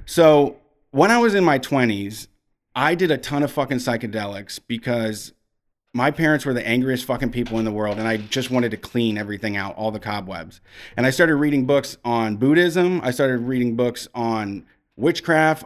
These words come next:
on, you know, psychic abilities. I read books about quantum physics, like The Elegant Universe. I read a book about thermodynamics. I was just like, "What's the fucking answer?" I read the whole Bible.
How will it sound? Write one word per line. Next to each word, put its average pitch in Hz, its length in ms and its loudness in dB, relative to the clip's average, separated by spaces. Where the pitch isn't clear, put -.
on, 110 380 0
you 147 140 2
know, 113 140 4
psychic 147 380 0
abilities. 160 640 4
I 127 120 2
read 131 240 0
books 127 260 -2
about 113 300 -6
quantum 127 280 -2
physics, 165 460 -2
like 117 160 -6
The 117 80 -6
Elegant 113 320 -4
Universe. 151 440 2
I 120 60 0
read 117 180 -2
a - 20 -6
book 117 140 -4
about 110 260 -6
thermodynamics. 123 800 0
I 143 120 2
was 165 140 2
just 165 160 -4
like, 117 120 -4
"What's 143 200 -4
the 147 60 -8
fucking 135 260 -4
answer?" 123 200 -2
I 117 60 -2
read 139 200 2
the 135 80 -2
whole 135 120 0
Bible. 147 560 -2